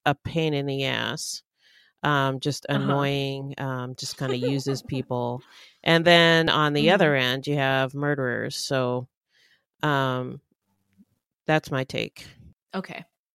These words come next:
Speaker 2: Yeah, I was just wondering about that. Figured, I figured you'd be the right person to ask. <laughs>
Speaker 1: <laughs>
Speaker 2: So,
Speaker 1: Yeah, so the, the,
Speaker 2: well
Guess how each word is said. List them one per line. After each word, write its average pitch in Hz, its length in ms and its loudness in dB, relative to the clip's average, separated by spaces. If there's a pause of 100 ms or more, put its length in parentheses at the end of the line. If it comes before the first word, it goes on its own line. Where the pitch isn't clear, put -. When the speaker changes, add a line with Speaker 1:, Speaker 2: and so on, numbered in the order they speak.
(640)
Speaker 2:
Yeah, 277 180 6 (140)
I 381 100 -4
was 370 120 -6
just 370 160 -2
wondering 285 260 4
about 160 200 -4
that. 156 120 -8 (180)
Figured, 190 280 -4 (160)
I 311 60 4
figured 277 260 4
you'd 226 160 4
be 226 80 6
the 180 120 4 (100)
right 240 280 8
person 190 320 4
to - 60 4
ask. - 480 2
<laughs> - 40 -16
Speaker 1:
<laughs> 427 540 4
Speaker 2:
So, - 320 2
Speaker 1:
Yeah, 277 420 12
so 277 340 10
the, 254 320 8
the, 226 160 8
Speaker 2:
well 233 160 8